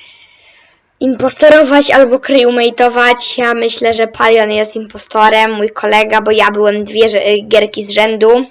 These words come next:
znaczy, może nie z rzędu, ale w poprzednim odcinku, zachęcam obejrzeć, i w, jeszcze przed poprzednim tym odcinkiem moim, co nagrywałem, e, byłem też impostorem w nim. W tamtym poprzednim byłem dwa razy imposterem.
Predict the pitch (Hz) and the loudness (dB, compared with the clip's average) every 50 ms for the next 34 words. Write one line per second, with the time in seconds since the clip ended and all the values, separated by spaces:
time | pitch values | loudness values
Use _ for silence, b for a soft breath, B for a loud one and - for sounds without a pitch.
0 | _ - - - - 262 294 311 339 339 339 339 262 240 254 247 247 254 247 247 | _ -20 -20 -8 -4 -2 0 2 2 2 2 2 0 0 -2 -2 2 2 2 0
1 | B B B B - - 269 262 262 - _ - 302 294 285 339 311 302 302 294 | B B B B 0 2 2 2 2 0 _ 0 0 2 2 2 2 2 2 0
2 | 294 - - 294 285 285 - 285 277 B B B B B B - - 262 226 254 | -2 0 0 0 0 2 2 0 0 B B B B B B -2 -2 0 2 2
3 | - - 302 285 285 302 285 262 269 247 262 262 262 269 277 262 262 - - 262 | 2 2 2 2 2 2 2 2 2 4 4 2 4 2 2 2 0 -2 -6 -8
4 | 240 - - 254 247 240 240 240 240 240 240 233 233 233 233 226 233 226 - - | -2 2 4 4 6 6 4 4 4 4 4 2 2 2 2 0 -2 -4 -10 -14
5 | _ _ - 262 - - 247 240 - 254 233 240 - 240 - - 240 226 220 233 | _ _ -6 -2 0 0 0 2 0 -2 -2 -2 -4 -4 0 2 2 2 2 0
6 | 233 226 233 226 226 226 226 226 226 - - 240 226 226 247 233 226 226 220 220 | -4 -4 -4 -4 -2 -2 -2 -4 -6 -8 -10 -10 -8 -6 -6 -4 -2 -4 -4 -4
7 | 226 - 220 220 226 226 220 220 226 233 226 233 240 B B B B B B B | -6 -6 -6 -4 -2 -2 0 2 2 2 2 0 -2 B B B B B B B
8 | - _ 233 233 208 233 254 254 240 240 240 240 240 240 - _ _ _ _ _ | -4 _ 0 2 4 6 6 6 6 6 4 2 0 -4 -8 _ _ _ _ _
9 | _ _ - _ _ _ _ _ _ - - 247 240 240 240 247 220 233 226 226 | _ _ -20 _ _ _ _ _ _ -4 -4 -2 -2 -2 -4 -2 -2 -2 0 2
10 | 247 240 240 233 233 233 220 220 240 240 240 247 B B B B _ _ _ - | 2 2 4 2 0 -2 -2 -4 -2 -2 -4 -4 B B B B _ _ _ -12
11 | - - - - 294 302 302 311 294 285 285 285 - 339 294 302 294 285 269 285 | -12 -4 -2 0 0 2 2 2 2 4 2 2 2 2 4 4 4 4 6 4
12 | 277 277 247 277 262 214 285 294 294 - 262 294 233 247 254 254 226 226 226 226 | 4 4 2 0 0 2 2 4 4 4 4 4 2 0 -2 -2 -2 -2 -4 -4
13 | - - 208 202 196 196 196 202 | -4 -4 -2 -2 -2 -4 -6 -8